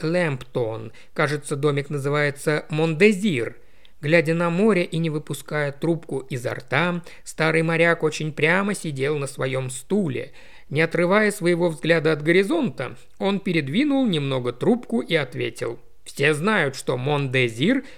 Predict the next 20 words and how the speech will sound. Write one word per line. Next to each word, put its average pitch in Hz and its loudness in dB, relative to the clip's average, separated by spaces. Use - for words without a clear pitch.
принадлежит 165 2
его 143 0
светлости 151 -2
лорду 156 2
Эдварду 139 0
Кэмпиону. 156 -2
Я 131 2
никогда 123 0
не 226 4
слышал 247 0
о 185 -2
мистере 190 -2
Чарльзе 165 -2
Лэмптоне. 160 0
Должно 147 2
быть, 131 0
он 151 0
приехал 127 -2
недавно". 156 -2
"Спасибо", 170 0